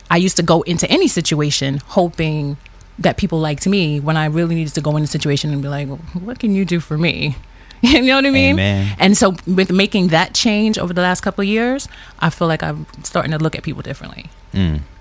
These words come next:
Speaker 2: Mm, okay, come on, look. All right, so before
Speaker 1: <laughs>
Speaker 2: we already done kinda got into it, right? And that's why I knew I liked you. Um,
Speaker 1: <laughs>
Speaker 2: okay, so I like, as I, as always, I give the guest the option, so you can start with whatever section you want. It's eat, pray, or thought.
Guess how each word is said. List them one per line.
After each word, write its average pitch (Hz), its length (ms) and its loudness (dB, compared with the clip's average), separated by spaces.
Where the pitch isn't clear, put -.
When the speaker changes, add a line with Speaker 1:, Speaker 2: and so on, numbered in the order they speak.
Speaker 2:
Mm, 101 260 2
okay, 95 280 -2
come 170 240 0
on, 80 280 2
look. 69 200 0
All 208 120 4
right, 190 200 4
so 165 280 2
before 226 260 4
Speaker 1:
<laughs> - 120 -2
Speaker 2:
we 277 140 6
already 156 180 6
done 113 140 2
kinda 123 240 4
got 156 260 4
into 170 360 4
it, - 100 2
right? 247 160 6
And 254 80 6
that's 302 140 4
why 170 140 6
I 175 120 4
knew 226 200 4
I 135 100 2
liked 120 420 -2
you. 113 60 0
Um, 139 540 6
Speaker 1:
<laughs> - 140 -2
Speaker 2:
okay, 196 220 6
so 110 460 4
I 107 80 4
like, 127 260 4
as 101 160 4
I, 113 120 2
as 92 240 2
always, 98 500 2
I 95 80 0
give 85 300 -2
the 85 80 -2
guest 78 380 0
the 80 160 -2
option, - 440 -6
so - 120 -4
you 76 160 -2
can 85 140 0
start 73 280 -2
with 71 160 -8
whatever 80 280 -2
section 80 360 0
you 80 120 2
want. 64 300 -2
It's - 180 -8
eat, 80 280 -6
pray, 78 280 2
or 73 140 0
thought. - 360 -10